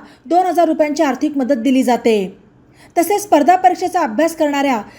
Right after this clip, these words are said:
सर्व धर्मीय विद्यार्थ्यांना अभ्यासिका आणि तज्ज्ञांचे मार्गदर्शन नियमितपणे उपलब्ध करून दिले जाते. नगरच्या जमाते इस्लामी हिंद संस्थेचे हे कार्य विविध सामाजिक संस्थांना दिशादर्शक मानले जात आहे.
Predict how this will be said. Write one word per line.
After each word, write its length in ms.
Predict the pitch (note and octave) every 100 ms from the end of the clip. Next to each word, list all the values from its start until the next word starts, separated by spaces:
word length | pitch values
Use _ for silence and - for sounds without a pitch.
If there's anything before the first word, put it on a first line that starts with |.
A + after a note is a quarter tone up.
| -
सर्व 280 | - F4+ G4
धर्मीय 340 | F4+ F4+ F#4 F4
विद्यार्थ्यांना 560 | D4+ D#4 E4 E4+ E4
अभ्यासिका 600 | A#3 B3 D4+ D4+ C#4+ A#3 - - -
आणि 160 | E4+ F#4
तज्ज्ञांचे 440 | D#4 D4 E4 E4+
मार्गदर्शन 680 | D#4+ C#4+ C4 C#4 C4 D4+ B3 G#3+ - -
नियमितपणे 680 | D4+ F4+ F#4 G4 E4 D#4 C#4 A3+ -
उपलब्ध 420 | D#4 E4 D#4+ A#3+
करून 300 | D4+ D4+ C#4+
दिले 220 | C4 B3+ B3
जाते. 580 | A#3+ B3+ A3+ G3+ G3+ - _ _ _ _ _ _ _ - C#4
नगरच्या 440 | D#4+ E4 F#4+ G4+ D4+
जमाते 380 | D#4+ E4 F4+ G4
इस्लामी 500 | E4 - E4 E4+ F4
हिंद 260 | C#4+ E4 E4
संस्थेचे 540 | E4 C#4 C#4+ D#4 D#4+
हे 100 | D4+
कार्य 440 | D4+ C4+ C4+ B3+ G3 - - C#4
विविध 260 | E4+ E4+
सामाजिक 480 | G4+ E4 D#4 D#4+ F4
संस्थांना 580 | D#4+ C#4 C#4+ C#4+ D4 G#3+ - - C4
दिशादर्शक 640 | E4 F#4+ D#4+ D4+ E4 E4
मानले 320 | D4 C4 C#4
जात 260 | C#4 C4+ C4+
आहे. 600 | A#3+ A#3+ G#3 G3 -